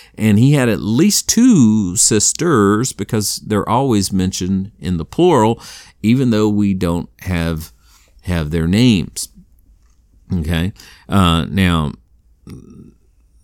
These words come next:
the Roman Catholics will say that the brothers mentioned in these verses are the sons of Joseph from a previous marriage. Eh, you know, you're stretching that,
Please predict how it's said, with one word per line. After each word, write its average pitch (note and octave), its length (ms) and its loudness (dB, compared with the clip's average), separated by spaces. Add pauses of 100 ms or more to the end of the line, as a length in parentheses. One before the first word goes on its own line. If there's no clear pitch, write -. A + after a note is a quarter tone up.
the - 360 -8
Roman A2+ 320 4
Catholics C3 480 0
will F2+ 120 -2
say F2 280 2
that E2+ 300 -4
the F2+ 140 -2
brothers G2+ 580 2
mentioned G#2 440 2
in D#2+ 140 0
these D#2+ 160 -4
verses D#2 440 -6
are E2 120 -2
the D#2 100 -4
sons F2+ 340 -2
of D2+ 100 -6
Joseph E2+ 520 -2
from D#2 280 -4
a D2 60 -8
previous D#2 640 -4
marriage. D#2+ 640 -2 (720)
Eh, F#2 460 -8
you A2 880 2
know, F2+ 120 4
you're F#2 200 2
stretching C3 640 -2
that, A#1+ 260 -6